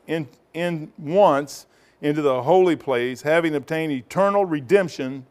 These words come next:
for us." Redemption. So when he walked in there, what he did, and a lot of people don't get this, uh, Mary, Mary, uh, it's okay. Go, go to, uh, is it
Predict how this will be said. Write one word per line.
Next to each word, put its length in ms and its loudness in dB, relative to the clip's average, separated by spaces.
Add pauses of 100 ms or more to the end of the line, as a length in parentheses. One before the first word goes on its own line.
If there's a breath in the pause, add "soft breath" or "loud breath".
for 180 -4
us." 180 -6
Redemption. 600 -8 (540 soft breath)
So 280 6
when 300 0
he 160 -2
walked 380 0
in 180 0
there, 260 -2
what 180 -2
he 140 -6
did, 460 2 (680 soft breath)
and 320 -8
a 20 0
lot 100 4
of 60 2
people 160 -4
don't 100 -4
get 120 -4
this, 200 -4
uh, 200 4
Mary, 520 0
Mary, 500 -6 (260)
uh, 580 -10
it's 180 -16
okay. 240 -10
Go, 240 -6
go 180 0
to, 320 -6
uh, 180 0
is 160 -8
it 1600 -8